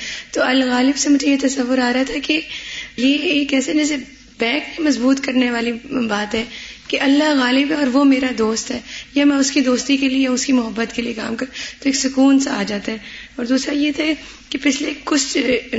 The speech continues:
جمعوں میں میں connectivity of the اسماء الحسنی فیل بہت زیادہ کر رہی تھی۔ جیسے القریب، جو قریب ہوتا ہے وہی مددگار ہوتا ہے، المستعان،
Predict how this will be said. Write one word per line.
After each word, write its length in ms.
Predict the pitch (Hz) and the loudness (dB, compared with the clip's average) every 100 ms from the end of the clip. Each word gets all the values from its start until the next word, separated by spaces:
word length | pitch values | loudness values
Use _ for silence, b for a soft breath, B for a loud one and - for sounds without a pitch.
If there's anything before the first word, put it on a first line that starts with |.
| 220 | -2
جمعوں 300 | 226 240 262 | 2 4 6
میں 140 | 269 | 6
میں 180 | 277 285 269 B B B - | 4 0 -2 B B B 0
connectivity 580 | 262 254 285 277 294 285 | 2 2 0 0 2 0
of 200 | 254 269 | 2 2
the 280 | 269 240 247 | 2 0 0
اسماء 360 | 247 220 269 262 | 0 0 0 2
الحسنی 800 | 247 233 - 247 262 320 - 247 247 | 0 -2 0 2 2 -2 -4 -6 0
فیل 280 | 247 254 - | 2 2 0
بہت 240 | 233 269 | 2 2
زیادہ 200 | 262 208 214 | 0 -2 -4
کر 120 | - | -2
رہی 160 | 208 220 | 0 0
تھی۔ 220 | 269 277 277 B B B 233 | 2 2 0 B B B -2
جیسے 380 | 240 247 247 | 0 2 0
القریب، 720 | - 240 247 254 247 262 277 - B B | 2 0 0 2 4 4 2 -2 B B
جو 120 | 254 269 | 0 0
قریب 320 | 269 269 285 | 2 2 2
ہوتا 260 | 269 269 277 | 2 0 0
ہے 100 | 285 | 0
وہی 180 | 254 277 | 2 4
مددگار 600 | 262 233 240 233 - 247 | 4 2 -2 0 -2 -2
ہوتا 220 | 247 - | -2 -2
ہے، 60 | 240 | 0
المستعان، 680 | 233 233 - 214 214 233 | 0 0 -2 -2 0 2